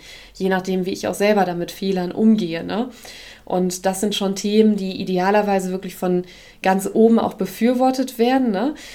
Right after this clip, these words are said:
Auch über eine nette Intranet-Botschaft, Kommunikation kann das halt dann schon erfolgen, dass der Vorstand sich für Themen begeistert, ne, und sagt, „Das machen wir, das nehmen wir auch auf die Agenda zweitausendeinundzwanzig.“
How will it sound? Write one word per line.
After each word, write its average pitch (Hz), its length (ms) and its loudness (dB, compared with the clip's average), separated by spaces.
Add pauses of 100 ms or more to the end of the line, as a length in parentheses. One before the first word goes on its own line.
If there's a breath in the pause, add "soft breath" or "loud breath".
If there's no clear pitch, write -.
(160 loud breath)
Auch 185 240 2
über 196 140 2
eine 190 220 4
nette 196 260 0
Intranet-Botschaft, 214 920 0
Kommunikation 202 920 -2
kann 208 160 -4
das 196 200 -2
halt 190 420 -2
dann 190 140 -4
schon 208 180 -6
erfolgen, 214 440 2
dass 196 160 -2
der 190 100 -4
Vorstand 196 500 -4
sich 202 100 -10
für 220 120 -4
Themen 226 280 2
begeistert, 226 640 0
ne, 220 220 -2
und 202 120 -4
sagt, 190 200 -4
„Das 185 180 -6
machen 196 320 -2
wir, 240 160 2
das 214 160 0
nehmen 202 160 0
wir 190 120 2
auch - 40 -2
auf - 140 0
die - 140 -2
Agenda 196 640 -2
zweitausendeinundzwanzig.“ 196 1300 -2